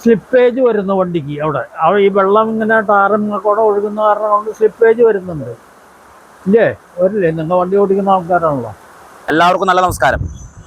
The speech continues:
Speaker 2: ഞാൻ ഈ രണ്ട് ദിവസം മുന്നേ റോഡ് എഴുന്നള്ളത്തെന്ന് പറഞ്ഞ് ഒക്കെ ഒരു വീഡിയോ ഇട്ടിട്ടുണ്ടായിരുന്നു. അത് കുറേ ആളുകൾക്കൊക്കെ വലിയ കുരുപൊട്ടിയൊക്കെ. എന്നെ ഇപ്പൊ പല സ്ഥലങ്ങളിലും വെച്ച്, ഏ, പല രീതിയിലാണ് ഈ ഇടപെടൽ വരുന്നത്. സാധാരണക്കാരല്ല കേട്ടോ, വലിയ വലിയ ഏമാമാര്.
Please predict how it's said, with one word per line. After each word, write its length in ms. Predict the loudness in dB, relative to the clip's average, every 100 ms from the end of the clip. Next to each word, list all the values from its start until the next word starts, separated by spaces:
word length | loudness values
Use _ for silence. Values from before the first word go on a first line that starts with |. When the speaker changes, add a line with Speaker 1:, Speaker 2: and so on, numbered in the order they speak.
| -20 -20 -6 0
Speaker 2:
ഞാൻ 120 | 2 2
ഈ 20 | 2
രണ്ട് 140 | 2 0
ദിവസം 220 | 0 0
മുന്നേ 220 | 0 2 0 -2 -12 -20 -18 -2 2
റോഡ് 280 | 4 4 2
എഴുന്നള്ളത്തെന്ന് 540 | 2 2 0 0 0 0
പറഞ്ഞ് 240 | 0 0 -2 -4 -16 -10
ഒക്കെ 100 | -2 0
ഒരു 60 | 2
വീഡിയോ 180 | 2 2
ഇട്ടിട്ടുണ്ടായിരുന്നു. 440 | 2 2 0 -2 -12 -18 -20 -20 -20 -18 -16 -14 -8 -4
അത് 80 | 0 2
കുറേ 120 | 2
ആളുകൾക്കൊക്കെ 420 | 2 2 0 0 0
വലിയ 240 | 0 2 2 2 0 -2 -2 -2
കുരുപൊട്ടിയൊക്കെ. 520 | 0 2 2 2 0 0 -2 -2 -2 -4 -6 -6 -10 -8 -4
എന്നെ 100 | -2
ഇപ്പൊ 100 | -2 0
പല 60 | 0
സ്ഥലങ്ങളിലും 480 | 0 0 0 0 -2
വെച്ച്, 220 | 0 0 0 -4 -20 -4 0
ഏ, 20 | 0 2
പല 100 | 0 2
രീതിയിലാണ് 420 | 0 2 2 2 0 -2
ഈ 40 | -2
ഇടപെടൽ 280 | 0 0 2
വരുന്നത്. 240 | 0 0 -4 -8 -20 -10 -2
സാധാരണക്കാരല്ല 560 | 0 2 2 2 2 2
കേട്ടോ, 160 | 0 -2 -8 -20 -20 -12
വലിയ 120 | -4 0
വലിയ 120 | 2 2
ഏമാമാര്. 380 | 2 2 0